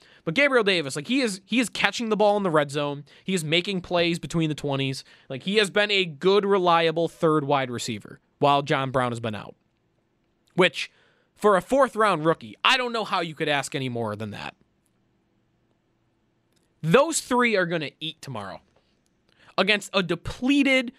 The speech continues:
Broncos secondary that's missing their top corner in A J Bouye. They're missing other bodies in the secondary that would be filling in for him.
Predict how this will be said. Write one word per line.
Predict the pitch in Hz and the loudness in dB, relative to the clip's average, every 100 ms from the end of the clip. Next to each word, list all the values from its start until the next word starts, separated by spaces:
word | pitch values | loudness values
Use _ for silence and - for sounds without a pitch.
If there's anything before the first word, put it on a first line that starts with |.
| _ _ | _ _
Broncos | 165 208 220 214 208 202 - - | 2 2 2 0 0 0 -2 -8
secondary | - - 196 190 165 156 156 151 - _ - | -4 0 0 0 -2 -2 -2 -4 -10 _ -20
that's | 147 | -10
missing | 160 202 - 254 240 | -2 -2 0 -2 0
their | 220 | -2
top | 202 196 180 | 2 2 2
corner | - 175 160 156 | -2 -2 0 -2
in | 151 | -2
A | 151 | -2
J | 151 156 | 0 0
Bouye. | 143 139 127 120 117 - - | 0 0 0 0 -2 -8 -8
They're | - 160 | -2 0
missing | 180 214 220 202 | 2 2 2 2
other | 175 165 | 2 2
bodies | 156 147 147 147 151 | 2 2 0 -4 -6
in | |
the | 135 | -6
secondary | - 143 143 139 135 139 | -4 -4 -4 -2 0 0
that | 143 | -2
would | 135 | -4
be | 135 | -6
filling | - 175 170 143 | -2 0 0 -2
in | 131 | -2
for | 127 | -4
him. | 127 117 | -4 -6